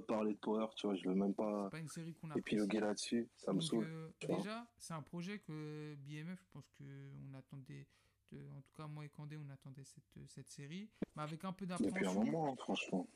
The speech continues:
Speaker 2: Avec un, avec un peu un peu d'appréhension parce que justement c'était produit par fifty Cent, c'est que nous on n'avait pas appré-, apprécié Power, donc on attendait de voir.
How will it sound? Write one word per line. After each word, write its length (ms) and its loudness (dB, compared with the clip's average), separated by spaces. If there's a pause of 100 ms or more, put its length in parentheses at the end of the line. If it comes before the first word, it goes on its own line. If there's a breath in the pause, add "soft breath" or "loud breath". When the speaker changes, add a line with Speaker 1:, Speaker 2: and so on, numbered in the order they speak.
(120)
Speaker 2:
Avec 260 -10
un, 80 -6
avec 340 -8
un 80 -4
peu 140 -8
un 80 -4
peu 180 -14
d'appréhension 600 -8
parce 160 -10
que 120 -8
justement 440 -8
c'était 200 -16
produit 320 -14
par 180 -16
fifty 320 -18
Cent, 160 -8
c'est 140 -12
que 100 -12
nous 80 -8
on 40 -8
n'avait 200 -12
pas 140 -14
appré-, 320 -20
apprécié 380 -14
Power, 260 -10
donc 240 -2
on 80 -12
attendait 380 -12
de 40 -12
voir. 240 -10